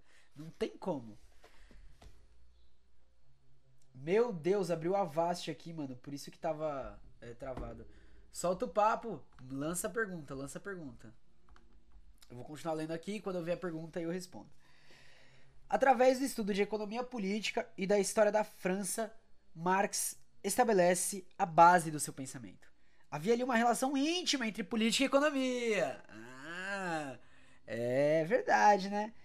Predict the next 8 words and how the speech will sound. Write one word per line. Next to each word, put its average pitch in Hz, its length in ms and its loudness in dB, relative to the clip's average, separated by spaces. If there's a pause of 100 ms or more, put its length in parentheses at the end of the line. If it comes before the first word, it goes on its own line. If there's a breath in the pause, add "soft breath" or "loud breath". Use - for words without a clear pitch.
(260 soft breath)
E 269 120 0
aí, 320 360 4 (360)
parte 247 320 6
desses 202 300 0
estudos 240 400 -4
são 240 100 0
registrados 208 540 2
em 190 160 -6